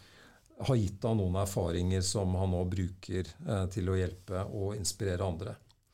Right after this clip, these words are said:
Og så har jeg også med meg Derya Inse Dursun. Hun er forbrukerøkonom i Nordea, eh, med bakgrunn som advokat. Og hun har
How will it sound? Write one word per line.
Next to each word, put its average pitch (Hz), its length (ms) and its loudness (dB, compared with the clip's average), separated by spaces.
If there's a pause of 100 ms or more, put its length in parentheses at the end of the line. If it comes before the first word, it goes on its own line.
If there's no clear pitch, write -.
(580)
Og 165 100 2
så 127 300 4
har 123 140 4
jeg 127 180 4
også 127 180 2
med 107 160 4
meg 123 400 2
Derya 113 800 2
Inse 113 420 2
Dursun. 143 540 2 (580)
Hun 113 280 2
er 101 380 0
forbrukerøkonom 104 920 0
i 104 220 0
Nordea, 104 720 0 (280)
eh, 104 380 -2
med 104 160 -2
bakgrunn 98 400 -2
som 101 400 -2
advokat. 107 800 -2 (560)
Og 117 180 2
hun 120 280 2
har 104 380 2